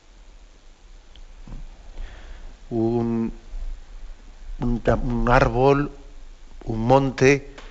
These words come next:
un animal no forma familia, no forma familia. Vive en manada, en todo caso, pero no es lo mismo vivir en manada que formar familia. El hombre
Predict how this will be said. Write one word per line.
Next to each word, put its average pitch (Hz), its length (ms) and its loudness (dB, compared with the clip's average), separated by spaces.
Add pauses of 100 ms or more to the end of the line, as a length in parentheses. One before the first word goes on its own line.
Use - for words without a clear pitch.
(220)
un 120 140 2
animal 123 520 4
no 143 100 6
forma 127 400 4
familia, 113 720 2 (160)
no 117 180 0
forma 113 400 2
familia. 92 640 0 (760)
Vive 143 300 4
en 160 80 6
manada, 127 520 6
en 101 120 0
todo 110 240 4
caso, 113 240 2
pero 107 120 2
no 117 120 0
es 127 60 0
lo 135 40 2
mismo 135 300 4
vivir 120 300 6
en 120 100 6
manada 123 420 4
que 120 80 0
formar 104 320 0
familia. 104 520 2 (1300)
El 123 120 4
hombre 160 260 6